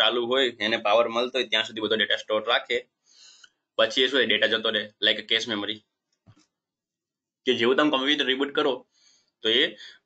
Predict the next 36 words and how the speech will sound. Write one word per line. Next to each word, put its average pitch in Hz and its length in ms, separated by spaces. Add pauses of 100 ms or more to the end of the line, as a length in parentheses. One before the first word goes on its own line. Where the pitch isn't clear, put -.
(120)
mount 135 320
કરેલી 131 300
વસ્તુ 127 260
mount 120 340
નહીં 95 180
હોય. 76 100 (960)
અત્યારે 120 420
માન 123 220
લો 123 100
હું 123 240
ફરીથી 117 360
અહીં 123 140 (220)
terminal 117 460
open 123 200
કરું 113 180 (480)
અને 123 120
હવે 135 160
મારે 143 160
તમને 151 160
એક 117 140
વસ્તુ 139 260
બતાવી 120 280
છે 123 80
એટલે 120 140
હું 117 100
અહીંયાથી 120 440
log 107 160
out 135 180
કરું 113 220
છું 139 140
અને 135 60 (120)
graphically 110 520
રૂટમાં 110 320
જ 101 100
log 92 140
in 98 60